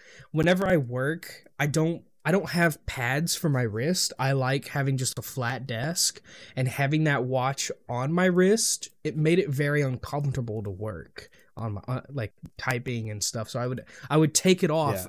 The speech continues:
Speaker 1: as I'm typing and then put it back on as I'm leaving my desk. It just, it just didn't feel comfortable for me. And that's why I, I wish I had, like, I probably coulda got, like, a different, like, uh,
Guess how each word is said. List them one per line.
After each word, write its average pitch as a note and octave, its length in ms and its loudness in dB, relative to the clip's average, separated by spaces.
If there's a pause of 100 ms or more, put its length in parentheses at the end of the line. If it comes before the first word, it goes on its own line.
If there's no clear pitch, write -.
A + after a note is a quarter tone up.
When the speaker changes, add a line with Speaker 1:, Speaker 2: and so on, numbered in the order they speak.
(100)
Speaker 1:
as D3 220 2
I'm C#3+ 160 2
typing B2 720 -6 (400)
and D#3 140 2
then C#3 120 2
put F#3+ 180 4
it F3 100 2
back D3 260 -2
on D3+ 260 0
as B2 200 -2
I'm A2+ 160 -4
leaving C3+ 360 0
my G#2 140 -6
desk. A#2 500 -4
It C#3 120 -4
just, F#3 280 2 (320)
it E3+ 80 2
just F3 240 6
didn't A#3 260 4
feel F3 420 4
comfortable D3 600 -2
for E3 160 -2
me. E3 280 2 (560)
And D3+ 140 0
that's F3 160 -2
why F#3 180 2
I, D#3+ 120 -2
I D#3+ 80 6
wish F#3 280 6
I F#3 60 0
had, D#3+ 260 0
like, C#3 320 -4 (180)
I D3 80 -6
probably A#3+ 240 -2
coulda C#3+ 180 0
got, B2 200 -2
like, A#2+ 120 -6
a A2+ 40 -2
different, A2+ 380 -8
like, F#2+ 240 -12
uh, E2 400 -10